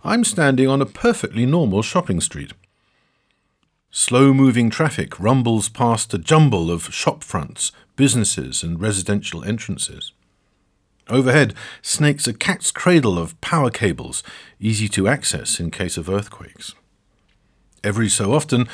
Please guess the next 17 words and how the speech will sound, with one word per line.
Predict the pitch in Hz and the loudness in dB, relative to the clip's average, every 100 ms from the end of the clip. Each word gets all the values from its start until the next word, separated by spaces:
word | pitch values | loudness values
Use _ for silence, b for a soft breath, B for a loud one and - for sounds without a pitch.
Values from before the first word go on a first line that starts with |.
| B B | B B
the | - - | 4 4
alternating | - 156 151 143 135 131 117 | 4 2 4 4 4 2 4
windows | 110 135 123 120 131 117 | 4 4 6 4 4 2
and | 92 85 | 0 4
doorways | 139 131 113 104 110 127 | 6 8 6 2 2 -2
are | |
punctuated | 120 - 214 - 101 82 90 B B B B | 0 0 2 0 0 0 -6 B B B B
by | 110 123 | 0 0
a | |
waist-high | 120 117 180 - - - 143 139 131 | 2 2 2 0 -4 -6 -2 0 0
red | 101 135 147 85 | 0 2 2 0
or | 101 98 | -2 -4
blue | 87 135 147 113 | -2 4 6 6
curtain | - 160 151 80 73 - B B B | 4 2 2 -2 -8 -12 B B B
with | 113 98 | -2 4
welcoming | 143 156 151 127 117 113 | 4 4 2 2 2 0
characters | - 180 127 - - 67 - | 0 0 0 -2 -12 -10 -10